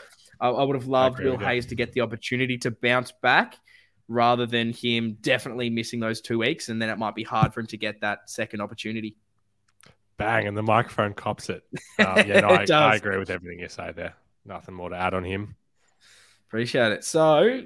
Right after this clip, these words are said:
Speaker 1: changes. Who is coming
Speaker 2: <laughs>
Speaker 1: in for Will Hayes, and are you making any others? Because, um, O'Brien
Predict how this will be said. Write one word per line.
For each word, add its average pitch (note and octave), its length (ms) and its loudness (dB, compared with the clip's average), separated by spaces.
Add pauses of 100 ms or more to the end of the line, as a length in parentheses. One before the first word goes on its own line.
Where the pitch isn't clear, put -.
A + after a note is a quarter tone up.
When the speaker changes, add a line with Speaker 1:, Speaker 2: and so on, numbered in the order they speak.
(220)
Speaker 1:
changes. C#3+ 560 0 (100)
Who G3 260 8
is G3 260 0
coming D3+ 320 0
Speaker 2:
<laughs> C#3 60 0
Speaker 1:
in C#3+ 140 -4
for D3 140 -8
Will C#3 280 -2
Hayes, E3+ 420 0
and D3 220 -6
are D3 180 4
you F#3 180 2
making E3 380 2
any D3 160 0
others? C#3+ 280 0
Because, C3 520 -4 (640)
um, C3 400 -2
O'Brien E3+ 680 6